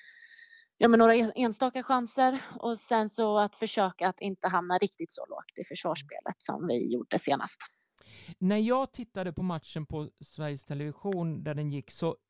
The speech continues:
Speaker 2: så kändes det lite grann som att, ja, ni fick en liten lektion utav B K Häcken i hur man spelar fotboll på ett eller annat sätt. K-, känner du samma sak, eller, eller vad, vad var det som var skillnaden, tycker du?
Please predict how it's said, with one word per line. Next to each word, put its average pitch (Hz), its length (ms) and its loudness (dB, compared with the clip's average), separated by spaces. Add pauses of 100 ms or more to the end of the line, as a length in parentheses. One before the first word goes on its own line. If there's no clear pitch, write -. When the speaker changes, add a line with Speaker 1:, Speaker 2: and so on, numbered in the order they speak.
(160)
Speaker 2:
så 185 60 -12
kändes 208 640 -4
det 220 120 -4
lite 220 600 -4
grann 175 440 0
som 151 560 -2
att, 151 300 -6 (720)
ja, 190 80 -6
ni 220 160 0
fick - 300 -8
en 208 160 0
liten 214 500 -4
lektion 214 600 -6
utav 165 580 -4 (480)
B 165 120 -8
K - 120 -8
Häcken 147 460 -6
i 147 240 -6
hur 151 180 -4
man 147 180 -6
spelar 143 300 -8
fotboll 180 460 -10 (720)
på 190 60 -8
ett - 160 -8
eller 135 120 -8
annat 131 240 -8
sätt. - 300 -16 (420)
K-, - 60 -20 (440)
känner 190 300 -2
du 190 140 0
samma 196 280 -6
sak, 190 240 -6
eller, 180 160 -2 (280)
eller 175 200 -4
vad, 180 240 -2
vad 196 120 -4
var 196 120 -2
det 180 80 -6
som 185 160 -8
var 180 120 -6
skillnaden, 170 440 -8
tycker 185 220 -12
du? 180 140 -8